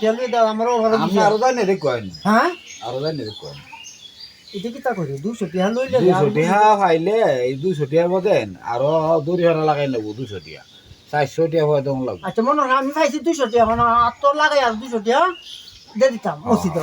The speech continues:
Speaker 1: হ্যাঁ?
Speaker 2: হ্যাঁ।
Speaker 1: ও তো আমি যদি না পাইতাম, তো তোমার জরিমানা দেওয়া লাগে না।
Speaker 2: না।
Speaker 1: ফাইভ হাজার আমার ভুল হইছে, হ্যাঁ?
Speaker 2: হুম।
Speaker 1: আপনি তো এটা কইছেন, এটা তো কথা ঠিক।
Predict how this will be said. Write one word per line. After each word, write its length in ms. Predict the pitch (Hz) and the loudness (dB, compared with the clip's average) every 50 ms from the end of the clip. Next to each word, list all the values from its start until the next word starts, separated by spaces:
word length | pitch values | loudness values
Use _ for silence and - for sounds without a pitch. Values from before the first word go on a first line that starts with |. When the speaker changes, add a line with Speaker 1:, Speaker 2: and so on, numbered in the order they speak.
| 165 | 2
Speaker 1:
হ্যাঁ? 200 | 202 240 302 359 349 - | 4 4 4 2 0 -2
Speaker 2:
হ্যাঁ। 140 | 180 165 147 - - - - - - - _ - - - - 240 | -8 -12 -12 -14 -20 -20 -20 -20 -20 -20 _ -20 -20 -8 -2 -2
Speaker 1:
ও 20 | 233 247 | 0 0
তো 60 | 240 294 294 | 2 2 2
আমি 80 | 269 262 254 | 2 0 -2
যদি 120 | 277 269 285 | -4 0 2
না 60 | 320 359 339 | 2 2 2
পাইতাম, 340 | 311 226 - - 240 226 185 - - _ _ _ _ _ _ _ _ _ _ _ _ _ | 2 0 0 2 0 0 0 -2 -8 _ _ _ _ _ _ _ _ _ _ _ _ _
তো 60 | - 233 220 | -4 -2 0
তোমার 160 | 233 226 233 226 | 0 0 0 0
জরিমানা 280 | 254 277 277 277 269 240 196 | -2 -2 0 0 0 0 2
দেওয়া 120 | 220 233 240 | 2 2 2
লাগে 180 | 240 214 190 175 165 | 2 0 0 -2 -4
না। 80 | 147 139 - - - - - - - 180 | -4 -8 -10 -14 -20 -20 -20 -16 -10 -8
Speaker 2:
না। 80 | 175 165 160 | -8 -6 -2
Speaker 1:
ফাইভ 140 | 202 233 220 214 | 0 0 2 2
হাজার 160 | 233 254 262 247 233 | 2 2 2 2 2
আমার 140 | 226 226 202 185 | 2 2 2 0
ভুল 100 | 185 185 180 | 0 -2 -2
হইছে, 160 | 160 139 151 147 160 | -2 -2 -2 -2 0
হ্যাঁ? 160 | 185 226 294 | 0 0 0
Speaker 2:
হুম। 420 | 311 - - - - - - - 202 | -4 -6 -12 -16 -16 -14 -10 -8 -6
Speaker 1:
আপনি 140 | 220 220 240 233 | -6 -6 -4 -2
তো 40 | 262 254 | -2 -2
এটা 100 | 208 202 196 | -2 -2 -4
কইছেন, 200 | 233 220 240 233 | -4 -6 -4 -2
এটা 100 | 214 214 214 226 | -2 -2 -2 -2
তো 40 | 226 220 | -4 -4
কথা 140 | 220 202 196 - - | -4 -4 -6 -6 -6
ঠিক। 160 | 208 156 123 | -8 -8 -8